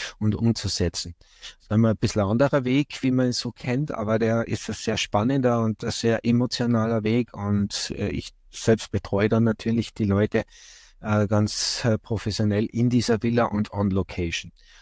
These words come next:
Und dann danach, kurz danach, ich glaub, zwei Wochen danach oder eineinhalb Wochen danach bin ich auf Rügen, diese wunderbare Fotoreise, äh, auf dieser Insel zu den besonderen Wäldern, Stränden und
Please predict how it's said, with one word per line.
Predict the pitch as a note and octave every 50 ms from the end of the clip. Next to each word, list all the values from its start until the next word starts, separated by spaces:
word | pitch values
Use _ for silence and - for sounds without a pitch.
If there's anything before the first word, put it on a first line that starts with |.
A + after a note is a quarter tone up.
| - _ _
Und | - A#2+ A2 G#2
dann | - A2 A#2 A#2+ A#2+ A#2+ A2+ - _ -
danach, | A#2 A2 G#2 F#2 F#2+ A2 C3+ C#3 - - - - - - -
kurz | - A#2 - - -
danach, | A2 G#2 G#2 A2 A2+ A2
ich | A2+
glaub, | G#2 G2 - - -
zwei | - G2+ G#2 A2
Wochen | A2 A2+ G#2+ - G#2+ G2
danach | F#2+ G2 G2 G2 G#2+ A#2 A2+ G#2+
oder | G2+ G#2 -
eineinhalb | G#2 G#2 A#2 A#2 A2 A2+ G#2+ -
Wochen | A2+ F#2+ - A2
danach | G#2 G2+ G2 G2+ G2+ G2 -
bin | - A#2 A#2
ich | A2
auf | G2+ G2 - -
Rügen, | G2+ G#2+ A#2+ B2 C#3 B2+ A2+ _ - - - - - - -
diese | A2 G2+ - A2+ G2
wunderbare | G2+ A2+ A2+ A#2 G#2+ - G2+ G#2 G#2 A2 G2
Fotoreise, | - - G#2+ A2 - A#2+ G2+ G2 F#2+ G#2 A2 - - A#2 G#2+ G2 - - _ _ _ _ _ - - -
äh, | - G#2+ F2+ G2+ G2+ - - _ _
auf | - G#2+ G2+ - -
dieser | - A2 G#2 - A#3 A3
Insel | - G#2 A#2 B2+ B2 - A#2+ A#2 G#2 - -
zu | - - A2 G2+
den | G#2+ G#2 G#2 G#2 F#2+ _ -
besonderen | - G2+ - - A2 A2 A2 G#2+ G#2+ G#2
Wäldern, | G2 G2+ A2 A2+ G#2+ A2 G#2+ G#2 -
Stränden | - - - G2+ G#2 A2+ A2+ - A2 G#2+ G#2
und | G2+ G2+ G2+ -